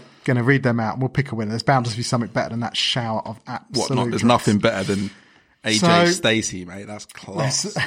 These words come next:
Speaker 1: <laughs> let's see how we go. Right, let's have a look at the game week five teams, shall
Speaker 2: Yeah.
Speaker 1: we? Go
Speaker 2: Game
Speaker 1: with
Speaker 2: week
Speaker 1: yours
Speaker 2: five preview?
Speaker 1: first?
Speaker 2: Yep. Let's go. Let's go.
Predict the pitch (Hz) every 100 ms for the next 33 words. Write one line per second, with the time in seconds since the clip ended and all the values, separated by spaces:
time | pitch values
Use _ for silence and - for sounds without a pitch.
0 | - 156 - 143 160 - 156 147 131 131
1 | - 139 120 - 185 170 175 165 214 220
2 | 226 220 214 208 202 - - 165 170 -
3 | - 151 139 170 175 165 165 165 - -
4 | - - 156 131 120 123 127 - _ _
5 | - 143 117 104 101 - - 110 139 101
6 | 160 196 165 175 170 175 185 190 - 233
7 | 320 190 117 127 - _ - - 135 135
8 | - _ 131 135 160 165 131 101